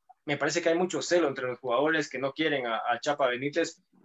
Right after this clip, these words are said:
Y, y bueno, estas cosas se están viendo reflejadas. Yo no sé si el día de hoy le quieren hacer la, la camita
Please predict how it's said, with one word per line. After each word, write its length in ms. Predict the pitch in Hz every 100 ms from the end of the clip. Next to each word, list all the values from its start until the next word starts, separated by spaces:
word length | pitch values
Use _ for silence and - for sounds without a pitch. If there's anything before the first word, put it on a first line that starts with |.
| -
Y, 320 | 135 131 -
y 40 | 147
bueno, 180 | 151 170
estas 240 | 175 -
cosas 300 | 160 170 202
se 60 | 135
están 200 | - 147
viendo 180 | 165
reflejadas. 600 | 147 120 117 165 202 131
Yo 80 | 143
no 100 | 160
sé 160 | 170 170
si 180 | 143 131
el 100 | 135
día 100 | 143
de 60 |
hoy 140 | 143 160
le 100 | 143
quieren 180 | 151 139
hacer 220 | 131 156
la, 120 | 143
la 140 | 131 123
camita 600 | 123 143 147 139 113